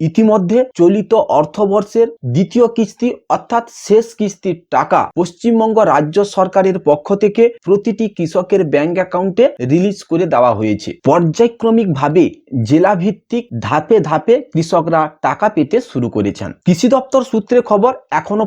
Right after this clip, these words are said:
পর্যন্ত প্রায় সত্তর শতাংশ কৃষকের ব্যাংক অ্যাকাউন্টে কৃষক বন্ধু প্রকল্পের টাকা ক্রেডিট হয়ে গেছে। এখনো পর্যন্ত বহু কৃষক রয়েছেন যেনাদের অ্যাকাউন্টে কৃষক বন্ধু প্রকল্পের টাকা ক্রেডিট হয়নি। বন্ধুরা, আজকে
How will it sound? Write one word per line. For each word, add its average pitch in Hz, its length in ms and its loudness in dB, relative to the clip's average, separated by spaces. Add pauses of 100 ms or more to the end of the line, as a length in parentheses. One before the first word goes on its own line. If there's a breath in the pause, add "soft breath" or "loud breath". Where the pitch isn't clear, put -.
পর্যন্ত 196 460 0 (300)
প্রায় 165 260 0 (280)
সত্তর 220 400 0 (100)
শতাংশ 190 380 -4 (140)
কৃষকের 160 460 0 (100)
ব্যাংক 156 240 0
অ্যাকাউন্টে 202 440 0 (120)
কৃষক 151 280 -4 (100)
বন্ধু 156 200 0 (100)
প্রকল্পের 135 460 0 (100)
টাকা 113 200 -2 (220)
ক্রেডিট 127 360 0
হয়ে 95 280 -6
গেছে। 87 220 -8 (260)
এখনো 165 320 0
পর্যন্ত 165 400 0 (220)
বহু 143 160 2 (100)
কৃষক - 300 0 (100)
রয়েছেন 175 340 2 (240)
যেনাদের 190 460 2 (100)
অ্যাকাউন্টে 202 460 0 (120)
কৃষক 165 360 -4
বন্ধু 170 200 -2 (100)
প্রকল্পের 147 540 0
টাকা 120 200 -2 (140)
ক্রেডিট 120 400 -2
হয়নি। 98 260 -4 (240)
বন্ধুরা, 226 340 2 (260)
আজকে - 280 -2